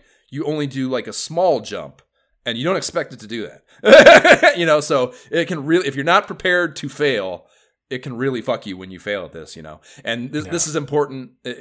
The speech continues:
Speaker 1: it, it's, uh, applicable to those music note blocks that you mentioned being hard too. They're one of the harder things in the game, I think,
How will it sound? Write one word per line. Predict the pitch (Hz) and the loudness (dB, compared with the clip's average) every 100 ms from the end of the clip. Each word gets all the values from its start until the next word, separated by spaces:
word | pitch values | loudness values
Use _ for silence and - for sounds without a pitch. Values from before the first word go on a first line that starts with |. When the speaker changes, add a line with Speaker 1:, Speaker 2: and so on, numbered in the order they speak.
| 131 | -12
Speaker 1:
it, | 117 - | -12 -12
it's, | 110 113 | -10 -8
uh, | 107 107 | -8 -8
applicable | 113 156 131 120 | -8 -8 -8 -8
to | 147 | -8
those | 117 95 | -8 -10
music | 113 147 151 | -10 -8 -6
note | 143 123 | -6 -4
blocks | 127 120 120 - - _ _ - | -4 -4 -6 -10 -18 _ _ -14
that | 113 | -10
you | 113 | -8
mentioned | 117 113 107 | -8 -10 -8
being | 113 104 | -8 -6
hard | 117 107 104 | -6 -6 -6
too. | 117 107 | -10 -8
They're | 104 | -8
one | 110 | -10
of | 104 | -10
the | 104 | -8
harder | 110 101 | -8 -8
things | 104 92 | -14 -16
in | 95 | -16
the | |
game, | 92 98 98 | -14 -14 -14
I | |
think, | - 98 98 | -12 -14 -16